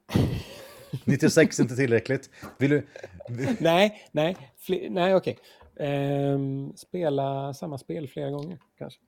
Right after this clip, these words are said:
Speaker 1: Och inte spela nittiosex nya spel.
Speaker 2: Hur många av dina spel på den här nittiosex-spelade skulle du vilja spela igen, tror du?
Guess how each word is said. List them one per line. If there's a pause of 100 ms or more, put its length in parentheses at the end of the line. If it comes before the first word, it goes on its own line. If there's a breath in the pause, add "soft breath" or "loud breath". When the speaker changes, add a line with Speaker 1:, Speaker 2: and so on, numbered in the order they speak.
(120)
Speaker 1:
Och
inte
spela
nittiosex
nya
spel. (2000 soft breath)
Speaker 2:
Hur
många
av
dina
spel
på
den
här
nittiosex-spelade
skulle
du
vilja
spela
igen,
tror
du?